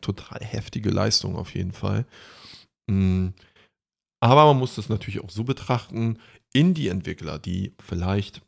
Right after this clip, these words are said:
mm, ich sag mal, dazu kommen wir auch gleich nochmal zu den Budgets, die hinter solchen Spielen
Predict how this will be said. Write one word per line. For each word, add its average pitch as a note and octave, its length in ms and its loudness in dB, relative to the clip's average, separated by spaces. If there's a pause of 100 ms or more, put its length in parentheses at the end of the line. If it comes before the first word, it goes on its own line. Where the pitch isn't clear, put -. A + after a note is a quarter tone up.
mm, D2+ 600 -14
ich - 140 -18
sag - 240 -16
mal, F2 420 -10 (520)
dazu - 300 -10
kommen F#2 200 0
wir E2 100 -2
auch - 100 -14
gleich A2+ 280 0
nochmal G2+ 400 0
zu - 160 -12
den F#2 160 -4
Budgets, A2 480 0
die A2 100 -2
hinter G#2 220 0
solchen G#2+ 260 -4
Spielen G2 460 0